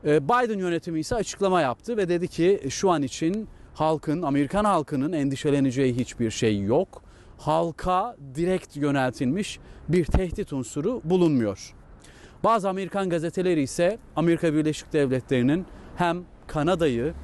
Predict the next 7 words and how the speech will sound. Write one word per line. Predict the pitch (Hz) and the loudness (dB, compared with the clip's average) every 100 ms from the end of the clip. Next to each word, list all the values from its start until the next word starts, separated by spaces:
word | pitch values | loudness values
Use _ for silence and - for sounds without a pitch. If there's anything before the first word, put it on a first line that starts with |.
| - - | -12 -2
hem | 165 170 | 0 2
de | 147 | 2
İngiltere'de, | 143 147 - 196 220 147 | 4 2 2 2 2 2
İngiltere'yi | 131 139 143 147 196 208 143 123 175 - - - 139 | 0 0 0 0 0 2 2 2 0 -6 -18 -10 0
Rusya'nın | 214 - 208 180 165 160 | 0 2 2 2 2 2
tehdidine | - 160 151 175 165 170 214 | 0 0 -2 -2 0 2 0
karşı | 165 131 113 - 175 202 | 2 0 -2 -4 -2 -2